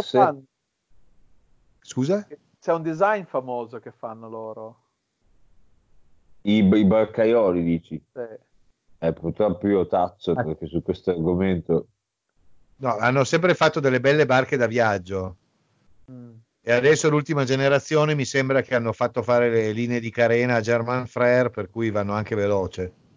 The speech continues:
Speaker 1: Aspetta, quando dici barche da viaggio sottintendi che ci siano delle barche che non servono per fare dei viaggi?
Speaker 2: Beh, da
Speaker 1: Sì.
Speaker 2: regata.
Speaker 1: Ah, ok.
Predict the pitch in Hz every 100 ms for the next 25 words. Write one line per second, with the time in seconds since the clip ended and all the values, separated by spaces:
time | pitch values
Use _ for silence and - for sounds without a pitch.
0 | _ - - 160 139 - 107 - _ _
1 | _ _ _ _ - 123 131 139 156 139
2 | 131 151 143 139 139 151 165 147 113 107
3 | 104 - 110 101 123 117 104 110 110 -
4 | 113 107 107 107 113 120 120 101 92 95
5 | 92 104 95 92 90 98 92 90 98 87
6 | 82 71 71 _ _ - 123 113 123 117
7 | 127 135 139 113 101 - _ - 110 117
8 | 117 - 101 85